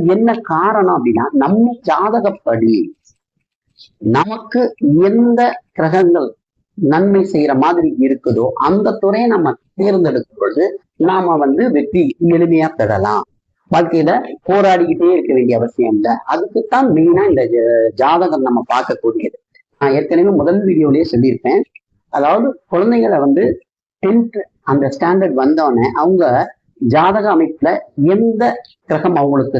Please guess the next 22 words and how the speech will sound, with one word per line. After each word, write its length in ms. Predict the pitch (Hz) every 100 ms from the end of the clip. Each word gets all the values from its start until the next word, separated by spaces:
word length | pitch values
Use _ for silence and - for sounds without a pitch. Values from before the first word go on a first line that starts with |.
| 120
சப்போர்ட்டா 360 | 139 175 170 147 117
இருக்குது, 420 | 123 117 117 120 107 - _ _ -
எது 240 | 151 196 240 185
நல்லா 280 | 151 175 196 170
இருக்குது 400 | 127 120 117 101 117 127
அப்படின்னு 280 | 139 208 185
பார்த்துட்டு 320 | 156 156 - -
அந்த 220 | 151 175 180
துறையை 240 | 190 214 208
தேர்ந்தெடுக்கும் 540 | 175 170 156 127 127
பொழுது 220 | 120 131 202 - - -
அவங்களுக்கு 480 | 156 170 165 - 240 240 - - _ -
சக்சஸ் 400 | 175 - 196 - - - 220
எளிமையா 380 | 196 208 190 185 135
கிடைக்கும். 340 | 110 - - - 147
அதுதான் 320 | 175 185 190 156
ஏற்கனவே 340 | - 151 165 160
சொல்லியிருந்தது. 380 | 117 113 120 220 214
இப்ப 120 | 196 -
அது 120 | 170 220 -
குறித்த 280 | 233 233 226 190 175 - -
வீடியோ 240 | 170 160